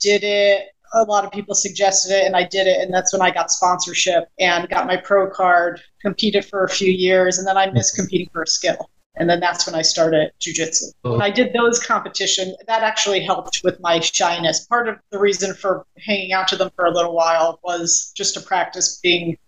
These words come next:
Speaker 1: up in front of somebody, because that's more nerve-wracking. When I was on gymnastics or when I do jiu-jitsu, it's, like, nervous being in front of people, but then there's a task at hand. Forget about it. But when I was on
Speaker 2: Mm-hmm.
Speaker 1: stage, it was a little bit more intense.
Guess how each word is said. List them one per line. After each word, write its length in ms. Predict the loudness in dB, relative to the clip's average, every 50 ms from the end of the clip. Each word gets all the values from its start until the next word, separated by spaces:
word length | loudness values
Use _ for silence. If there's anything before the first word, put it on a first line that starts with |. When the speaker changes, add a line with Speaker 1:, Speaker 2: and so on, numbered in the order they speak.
| _ -4
Speaker 1:
up 160 | -2 0 0 0
in 80 | -4
front 400 | -4 -8 -14 -6 -2 -2 -2 0
of 60 | 0
somebody, 560 | -4 -4 -4 -2 -2 0 2 2 0 0 -2 _ _ _ _ -8
because 220 | -6 -2 -2 -2
that's 260 | 2 2 0 0 0 0
more 160 | 0 0 2
nerve-wracking. 580 | 2 2 0 2 2 0 0 2 0 -4 -2
When 200 | -2 -4 -4 -4 -2 -4
I 80 | -4
was 160 | -4 -2 -2
on 160 | -2 -2 -2 -2
gymnastics 640 | -4 -4 -2 0 -2 0 0 -2 -6 -2 -4 -4
or 40 | -4
when 140 | -2 -4 -4
I 40 | 0
do 120 | 0 0
jiu-jitsu, 680 | 0 0 -4 -4 -6 -4 -2 -2 0 0 0 -2 -4 -8 _ _ _
it's, 100 | _ -2
like, 140 | -2 -2 0
nervous 340 | 0 0 0 0 0 0 0
being 140 | 2 2
in 80 | 2 2
front 220 | 2 0 -2 -2
of 60 | -2 -8
people, 360 | 0 0 0 2 2 2 2
but 140 | 0 -2 0
then 320 | -2 -2 -2 -4 -8 -12 -18 -14 -8
there's 160 | -4 -4 -4
a 40 | -2
task 440 | -2 0 2 2 2 2 0 0 0
at 140 | 0 0 0
hand. 380 | -2 -4 -2 -2 -2 -4 -6 -16 _ _ _ _ 0
Forget 180 | 0 2 2 2 2
about 200 | 0 2 2 2
it. 120 | 2 0 0 -6 _ -10
But 120 | -6 -6
when 100 | -2 0
I 80 | 0 2
was 80 | 2
on 140 | 2 0 0
Speaker 2:
Mm-hmm. 120 | -2 -4 -4
Speaker 1:
stage, 600 | -6 -4 -4 -2 0 0 0 0 0 -4 -4 -2 -2
it 140 | -4 -4 -4
was 120 | -4 -4
a 40 | 0
little 180 | 0 0 2
bit 220 | 2 -2 -2 0 -2
more 180 | 0 0 0
intense. 640 | 0 -2 -2 0 0 0 0 0 -2 -2 -2 -2 _